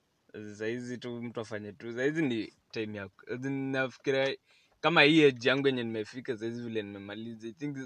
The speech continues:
the right time ya kuinvest na nini, so kujishughulisha kwa sto-, kujipea stress za manzi.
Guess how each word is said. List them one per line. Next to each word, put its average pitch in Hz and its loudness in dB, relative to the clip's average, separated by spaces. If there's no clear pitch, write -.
the 117 0
right 131 0
time 120 -4
ya 110 -4
kuinvest 107 -6
na 101 -10
nini, 110 -10
so 127 -12
kujishughulisha 107 -8
kwa 98 -8
sto-, - -12
kujipea 127 -2
stress 135 0
za 123 4
manzi. 127 2